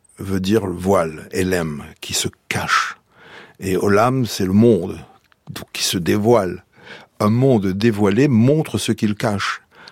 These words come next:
À nous de savoir lire entre les lignes et de voir comment quelqu'un qui se dévoile à vous a tant de choses à vous cacher. Et la confusion des sentiments, des intellects, des émotions,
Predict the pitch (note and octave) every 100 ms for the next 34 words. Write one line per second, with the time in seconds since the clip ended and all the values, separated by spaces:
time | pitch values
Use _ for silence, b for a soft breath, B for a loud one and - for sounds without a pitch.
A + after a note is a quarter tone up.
0 | B - G#2+ A#2+ D3+ C3 G2+ - G2+ G#2+
1 | G#2 A#2+ G#2+ G2 - F#2+ F#2+ A#2 D3+ D#3
2 | G2 - B B G#2 G2+ G#2+ A#2 A#2+ G#2+
3 | - A#2 A#2+ B2 G#2 E2 - A#2 G2+ -
4 | A2 - F#2+ G2 F2 G#2+ A2 G2+ F#2+ G2+
5 | C3 D#3 B B B B B - - -
6 | D#3+ B2+ G#2 C#3+ A#2+ G2 G2+ A2 F#2+ -
7 | F2+ _ B B B B B - A#2 A2
8 | - _ _ - A2 - F3+ E3+ - A#2
9 | D3 G3 G#2+ - - - D#2 D2 - D#2
10 | - G2+ B2+ A2+ - - - - _ -
11 | E2+ E2+ E2 E2+ G#2 B2+ A#2 G2 - -
12 | - F#2 B B B - F#2 F2 F#2 G#2
13 | A2 - C#3 A#2